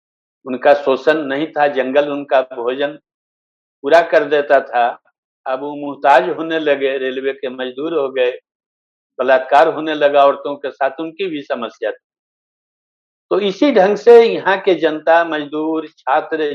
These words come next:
युवक, नौसैनिक, राजा महाराजा, व्यापारी,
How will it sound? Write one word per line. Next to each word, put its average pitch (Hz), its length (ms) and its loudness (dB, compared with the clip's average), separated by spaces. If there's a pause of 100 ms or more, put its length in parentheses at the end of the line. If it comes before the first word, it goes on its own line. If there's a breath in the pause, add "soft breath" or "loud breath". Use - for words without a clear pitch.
युवक, 143 400 -4 (480)
नौसैनिक, 147 800 -4
राजा 135 460 2
महाराजा, 131 640 0
व्यापारी, 135 680 -6